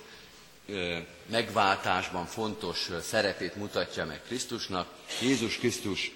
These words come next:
a közben járó, és Jézus Krisztus a szabadító. Ő testi élete idején könyörgésekkel és esedezésekkel, hangos kiáltással és könnyek között járult az elé,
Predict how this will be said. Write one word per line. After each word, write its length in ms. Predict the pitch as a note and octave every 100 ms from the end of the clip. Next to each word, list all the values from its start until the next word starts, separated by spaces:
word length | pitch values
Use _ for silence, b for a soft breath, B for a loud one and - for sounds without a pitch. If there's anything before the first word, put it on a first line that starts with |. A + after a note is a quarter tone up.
| -
a 200 | - -
közben 460 | A#2+ A#2+ B2 B2+
járó, 440 | A#2+ A2 G2+ G2 F#2 B B B
és 240 | - E2 -
Jézus 380 | A2 G2 D#2+ -
Krisztus 480 | G2 - E2+ D#2 -
a 60 |
szabadító. 800 | - - G2+ F#2+ E2+ D#2+ - C2+ - - - - B B B B B
Ő 180 | A2 G2+
testi 380 | G#2 C#3+ - B2+
élete 440 | B2 B2+ C3 A2+
idején 480 | A2 B2 A2 G#2+ F#2
könyörgésekkel 920 | - C3 B2+ A#2+ A#2+ A2 G#2+ - G2+
és 160 | F2 D#2+
esedezésekkel, 1120 | A#2+ B2+ A#2+ A2 G2+ G2+ - G2 - F#2 F2 - B B B B
hangos 440 | B2 C3 A2+ G2+
kiáltással 720 | - B2 A#2 G#2+ G#2+ G2 - F2
és 180 | D2+ -
könnyek 420 | B2+ B2 G2+ E2+
között 360 | B2 A2 F#2
járult 580 | A2 A2+ A2+ A2 F#2 E2+
az 220 | F2 B2
elé, 340 | B2+ A#2 A2+